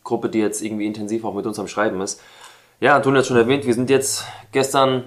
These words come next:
frisch aus Madrid gelandet und, äh, das war dann alles etwas zu spät. Wir haben sogar im Flugzeug noch gedacht,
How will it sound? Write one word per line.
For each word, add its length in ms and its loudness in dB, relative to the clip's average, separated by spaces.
frisch 260 -8
aus 120 -4
Madrid 320 -4
gelandet 560 2
und, 240 -2
äh, 80 2
das 160 -2
war 80 2
dann 120 0
alles 220 2
etwas 420 -2
zu 120 -4
spät. 280 2
Wir 80 2
haben 140 6
sogar 180 0
im 80 2
Flugzeug 360 -2
noch 160 0
gedacht, 420 2